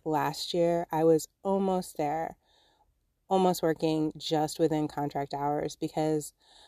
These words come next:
I had the two literary analysis units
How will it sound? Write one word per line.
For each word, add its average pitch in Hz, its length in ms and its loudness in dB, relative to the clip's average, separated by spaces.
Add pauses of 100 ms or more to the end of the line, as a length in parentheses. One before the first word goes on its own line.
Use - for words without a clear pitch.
(200)
I 170 80 8
had 160 640 4
the 165 100 2
two 208 420 4
literary 170 440 2
analysis 151 600 -2
units 151 760 -4